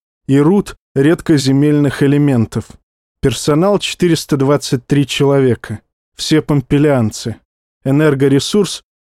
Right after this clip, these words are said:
три тысячи семьсот пятьдесят рабов. Плюс резервные накопители. Эпидемия. Неизвестная болезнь поразила рабов две недели назад. Похоже, возбудителя подняли на станцию вместе с порцией проб,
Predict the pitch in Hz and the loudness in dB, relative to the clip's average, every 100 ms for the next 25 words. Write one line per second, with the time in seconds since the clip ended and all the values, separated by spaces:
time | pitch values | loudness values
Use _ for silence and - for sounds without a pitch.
0 | - 156 156 - 190 - 170 - 139 - | -4 0 2 2 -2 -2 -4 0 -2 0
1 | 160 - 139 131 - 143 123 147 139 131 | -2 -2 -2 0 0 -2 0 0 0 0
2 | 110 - - _ _ _ 151 175 202 - | -2 -4 -20 _ _ _ 2 2 2 0
3 | 143 131 139 151 139 143 139 - 135 - | 2 2 2 2 2 0 0 0 -2 -2
4 | 131 - 113 104 - _ _ _ _ _ | -4 -2 -2 -4 -8 _ _ _ _ _
5 | _ _ - 135 151 151 151 175 131 110 | _ _ -2 -2 0 0 2 2 2 0
6 | 104 - _ _ _ _ 127 139 135 180 | -4 -14 _ _ _ _ -2 0 2 2
7 | 214 185 170 143 143 151 180 147 127 135 | 0 0 0 2 2 4 2 2 0 0
8 | 131 131 165 143 131 120 156 143 - _ | 0 2 2 2 0 2 0 0 -8 _
9 | - 127 131 160 147 131 143 139 135 135 | -6 0 2 2 2 2 2 2 2 0
10 | 127 123 - - _ _ _ _ _ _ | 0 -2 -4 -16 _ _ _ _ _ _
11 | _ - 139 - 226 196 175 151 156 160 | _ -4 -2 0 0 2 2 0 0 0
12 | 202 - 180 160 180 190 175 156 147 139 | 0 0 0 0 0 2 2 2 2 0
13 | - 190 185 - 165 151 147 180 - 156 | -2 -2 0 0 0 2 2 0 -2 -4
14 | - - 175 - - 165 160 - 190 135 | -4 0 0 0 0 0 0 0 2 2
15 | - | -2